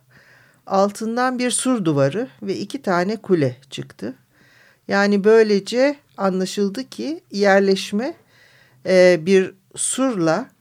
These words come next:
yukarı ve aşağı yerleşme, yani sitadel ve aşağı yerleşme olarak ikiye ayrılmış.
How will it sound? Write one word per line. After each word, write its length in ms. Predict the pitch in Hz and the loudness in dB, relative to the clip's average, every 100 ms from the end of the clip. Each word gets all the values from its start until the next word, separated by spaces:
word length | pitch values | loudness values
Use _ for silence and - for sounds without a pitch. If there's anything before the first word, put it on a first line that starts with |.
| _ _ _ _ _ _ - | _ _ _ _ _ _ -8
yukarı 420 | 185 196 233 262 | -4 0 0 2
ve 100 | 214 | 0
aşağı 440 | 196 - 214 208 | 0 -2 0 2
yerleşme, 560 | 190 147 131 135 - 143 | 2 2 0 -6 -6 -4
yani 200 | 120 143 | -4 -4
sitadel 760 | - 156 180 165 180 220 285 220 | -8 -6 0 0 2 2 0 -4
ve 120 | 196 | -6
aşağı 420 | 190 - 196 185 | -6 -6 -2 0
yerleşme 540 | 170 139 131 135 156 139 | 0 -2 -4 -8 -8 -6
olarak 380 | 143 196 247 220 | -4 -4 -6 -12
ikiye 320 | 202 233 220 | -6 0 2
ayrılmış. 760 | 147 135 135 135 277 - - | 2 0 -6 -8 -12 -14 -18